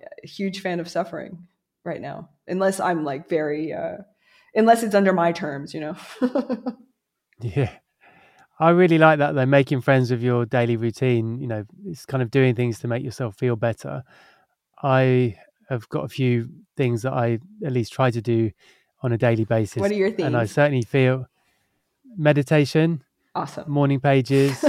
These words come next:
Speaker 1: <laughs>
Speaker 2: ma-, making music, uh,
Speaker 1: Twins.
Speaker 2: eating healthily,
Speaker 1: <laughs>
Speaker 2: uh, and lots of exercise. And I'm not a hundred percent consistent on all of those things every day. And I can really feel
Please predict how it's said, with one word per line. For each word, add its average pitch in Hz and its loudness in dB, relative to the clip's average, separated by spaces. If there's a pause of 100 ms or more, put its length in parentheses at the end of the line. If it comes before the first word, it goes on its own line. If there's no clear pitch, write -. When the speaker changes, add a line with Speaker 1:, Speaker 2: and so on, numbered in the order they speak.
(140)
Speaker 1:
<laughs> 294 0
Speaker 2:
ma-, 151 -2
making 147 2
music, 139 4
uh, - -14
Speaker 1:
Twins. 135 2
Speaker 2:
eating 135 0
healthily, 127 4 (280)
Speaker 1:
<laughs> - -16
Speaker 2:
uh, 131 4
and 131 2
lots 143 0
of 127 -2
exercise. 120 0
And 127 -2 (500)
I'm 147 -2
not 156 6
a 135 -2
hundred 143 2
percent 131 -2
consistent 131 -2
on 143 -8
all 143 2
of 131 4
those 127 2
things 123 -2
every 120 -2
day. 123 0 (480)
And 127 0
I 123 4
can 123 -4
really 127 2
feel 123 0